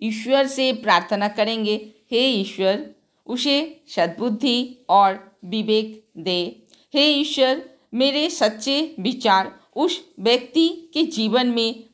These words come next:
परिवर्तन लाए। ऐसे कोई भी चार सुविचार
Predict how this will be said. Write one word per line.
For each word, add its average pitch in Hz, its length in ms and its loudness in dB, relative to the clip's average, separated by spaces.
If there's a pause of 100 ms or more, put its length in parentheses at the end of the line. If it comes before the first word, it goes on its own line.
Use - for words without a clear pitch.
परिवर्तन 220 720 0 (180)
लाए। 175 400 0 (560)
ऐसे 349 380 2
कोई 233 440 0 (180)
भी 214 400 -4 (760)
चार 302 460 6 (120)
सुविचार 240 680 -4